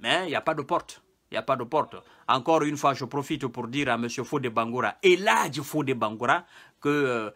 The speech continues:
euh, il ne faut même pas essayer de contacter Selou, il ne faut pas essayer de contacter l'U F D G et l'anad. Il faut faire ce cadre de dialogue entre vous. Nous, on n'a pas besoin de ce dialogue. Nous, on fait notre dialogue entre nous. D'accord ? Nous, les gens de l'opposition, là,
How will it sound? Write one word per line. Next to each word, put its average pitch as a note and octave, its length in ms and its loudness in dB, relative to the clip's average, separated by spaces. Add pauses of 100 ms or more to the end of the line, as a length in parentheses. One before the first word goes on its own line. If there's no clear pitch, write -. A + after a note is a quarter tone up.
(300)
euh, A#2 240 -4
il C3 60 -2
ne B2+ 40 -4
faut C3+ 160 -2
même D3+ 220 -2
pas C#3 180 2
essayer B2+ 260 -2
de A#2+ 100 -2
contacter A#2+ 600 -4
Selou, B2 400 -6
il A2+ 60 -10
ne A#2 40 -10
faut B2 120 -6
pas C#3 180 2
essayer B2+ 220 -6
de A#2 100 -6
contacter B2 540 -6
l'U B2+ 200 -4
F A2+ 100 -6
D A#2 160 -4
G A#2 220 -8
et G#2+ 60 -8
l'anad. B2+ 420 0 (400)
Il C#3+ 140 0
faut F#3+ 300 0
faire D#3+ 320 0
ce D3 160 -4
cadre C#3 420 0
de A#2+ 140 -4
dialogue C#3+ 420 0
entre C#3 280 -2
vous. A#2+ 360 -4 (380)
Nous, F3 240 4
on D3+ 80 4
n'a C3+ 160 2
pas D3+ 180 2
besoin C3 300 -4
de C#3 40 -6
ce B2 100 -8
dialogue. A#2+ 440 -2 (320)
Nous, E3+ 320 4
on C3+ 140 -4
fait E3+ 180 2
notre C#3 320 -4
dialogue C#3+ 420 2
entre A#2 360 -2
nous. A#2+ 180 -2 (380)
D'accord ? E3 500 4 (160)
Nous, F#3 300 4
les C#3 160 2
gens D#3 180 2
de C3 120 -2
l'opposition, C3+ 580 -2
là, G2 120 -6